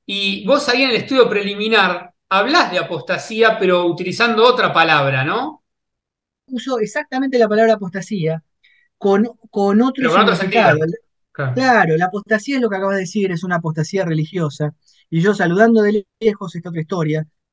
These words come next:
Speaker 2: eh, esta otra historia que, vinculada con el catolicismo, no pensando solo en Yusaku Endo, sino pensando con más amplitud en escuelas,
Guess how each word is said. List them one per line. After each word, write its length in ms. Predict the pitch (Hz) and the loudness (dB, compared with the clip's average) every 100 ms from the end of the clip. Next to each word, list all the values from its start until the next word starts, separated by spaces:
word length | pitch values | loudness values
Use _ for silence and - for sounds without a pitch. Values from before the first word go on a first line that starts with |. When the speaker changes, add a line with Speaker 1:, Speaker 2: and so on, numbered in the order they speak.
| _ _ | _ _
Speaker 2:
eh, 140 | 214 214 | -14 -6
esta 220 | 151 139 | -4 -2
otra 100 | 147 | -2
historia 400 | 139 180 175 165 | -2 -2 0 0
que, 140 | 139 135 | 0 -8
vinculada 480 | 143 135 147 175 170 | -4 -2 0 2 2
con 160 | 156 135 | 0 -2
el 160 | 131 | -4
catolicismo, 580 | 127 131 135 135 202 165 | -4 -6 -6 -6 -4 -2
no 100 | 240 | 2
pensando 360 | 233 202 214 180 | 2 2 0 -2
solo 280 | 190 185 165 | -6 -4 -2
en 120 | 143 | -2
Yusaku 400 | 131 143 151 156 | -4 -6 -4 0
Endo, 260 | 151 143 131 | 0 -2 -4
sino 300 | 131 147 156 | -4 -4 -6
pensando 540 | - 135 135 160 143 | -4 -4 -2 -4 -4
con 100 | 127 | -4
más 160 | 151 156 | -4 -4
amplitud 460 | 139 131 139 147 | -6 -6 -4 -4
en 60 | 131 | -4
escuelas, 520 | 127 160 139 139 - | -6 -4 -4 -6 -10